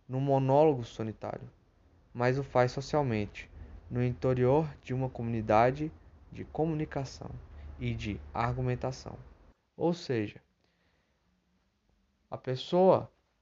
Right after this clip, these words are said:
que está por trás do projeto antropológico deve ouvir, observar e escrever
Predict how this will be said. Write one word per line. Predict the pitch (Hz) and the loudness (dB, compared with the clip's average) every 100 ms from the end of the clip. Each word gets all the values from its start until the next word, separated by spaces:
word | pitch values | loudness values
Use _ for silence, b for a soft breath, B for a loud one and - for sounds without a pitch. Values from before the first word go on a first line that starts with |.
| _ | _
que | _ 113 | _ -16
está | - 113 | -8 -8
por | - 120 | -8 -10
trás | - 123 117 113 - _ _ _ _ _ | -2 0 0 -4 -12 _ _ _ _ _
do | 120 | -18
projeto | 110 113 110 120 139 139 - _ | -4 -2 0 4 4 2 -6 _
antropológico | 113 101 - 107 117 113 - _ _ _ _ _ _ _ _ _ - | -10 -10 -6 -2 -2 -4 -10 _ _ _ _ _ _ _ _ _ -8
deve | 113 117 104 104 - _ _ _ _ _ | 0 2 2 0 -10 _ _ _ _ _
ouvir, | - 156 175 147 185 208 190 - _ _ _ _ | -4 0 0 2 4 2 0 -6 _ _ _ _
observar | - 135 123 113 139 135 123 127 135 - _ _ _ | -4 -4 -2 -2 0 2 4 4 2 -6 _ _ _
e | 180 | -8
escrever | 175 - 175 127 131 143 117 | -6 -2 0 4 6 6 4